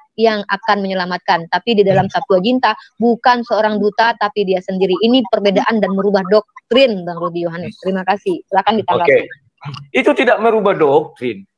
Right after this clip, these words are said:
Speaker 2: Malaikat juga, Tuhan kan kalau datang dibilang dia kan kayak malaikat. Dan malaikat itu selalu mengatakan, "Aku Tuhan." Dan Nabi pun mengatakan, "Tuhan datang." Tidak ada merubah doktrin di situ. Ya, sekarang, ah, "Aku panggil anakku dari Mesir." Itu juga tidak merubah doktrin.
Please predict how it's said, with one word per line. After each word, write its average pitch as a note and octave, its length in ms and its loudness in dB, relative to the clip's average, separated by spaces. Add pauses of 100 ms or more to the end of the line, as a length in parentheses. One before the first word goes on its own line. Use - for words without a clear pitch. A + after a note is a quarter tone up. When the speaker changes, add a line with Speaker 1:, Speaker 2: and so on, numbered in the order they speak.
(380)
Speaker 2:
Malaikat A#3 400 2
juga, A#3 240 0
Tuhan A#3+ 320 -2
kan C4 160 -4
kalau B3+ 240 2
datang B3 400 0
dibilang B3+ 240 -4
dia B3+ 100 -8
kan B3+ 140 0
kayak B3+ 160 -2
malaikat. B3 500 -2 (300)
Dan G3+ 160 0
malaikat G#3 400 2
itu G#3+ 160 0
selalu A3+ 320 2
mengatakan, G#3 480 0
"Aku - 240 -4
Tuhan." F#3+ 400 0 (480)
Dan F#3+ 160 -2 (160)
Nabi G3 240 0
pun A#3+ 80 0
mengatakan, G#3+ 400 -2
"Tuhan B3+ 240 -2
datang." A#3 400 2 (580)
Tidak A3+ 160 -2
ada A#3+ 140 4
merubah B3 320 4
doktrin A#3+ 420 0
di A#3 80 -6
situ. G3+ 540 -4
Ya, C3 240 0 (320)
sekarang, G#3 560 0
ah, F3 320 4 (240)
"Aku D#3+ 160 -6
panggil F3 320 -2
anakku D#3+ 400 -2
dari D3+ 240 0
Mesir." D3 260 -6
Itu C4 220 0
juga D4 160 4
tidak A#3 240 -4
merubah A#3+ 320 -2
doktrin. G#3+ 680 0